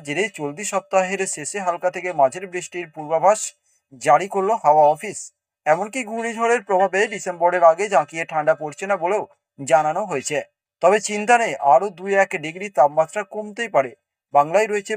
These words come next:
বৃষ্টির পূর্বাভাস। আগামী বুধ এবং বৃহস্পতিবার বৃষ্টির সম্ভাবনা নেই বলে জানাচ্ছে আবহাওয়া দপ্তর। তবে শুক্রবার অর্থাৎ তিরিশ নভেম্বর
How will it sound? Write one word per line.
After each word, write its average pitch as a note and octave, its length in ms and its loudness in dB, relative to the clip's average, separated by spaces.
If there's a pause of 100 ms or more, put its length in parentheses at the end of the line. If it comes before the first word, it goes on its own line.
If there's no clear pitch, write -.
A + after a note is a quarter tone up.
বৃষ্টির F3 400 -8
পূর্বাভাস। D3+ 460 -2 (340)
আগামী G#3+ 280 2 (100)
বুধ G#3 200 -8 (140)
এবং G3 120 -2 (120)
বৃহস্পতিবার F#3 580 0 (400)
বৃষ্টির F#3 420 -4
সম্ভাবনা A#3 460 2
নেই A3+ 140 -2
বলে G#3+ 200 0
জানাচ্ছে G3+ 300 0 (100)
আবহাওয়া F#3 360 -2
দপ্তর। C#3+ 280 2 (400)
তবে F#3+ 160 6 (100)
শুক্রবার G#3+ 480 4
অর্থাৎ D#3+ 240 0 (100)
তিরিশ F#3+ 260 -8 (120)
নভেম্বর G3+ 340 2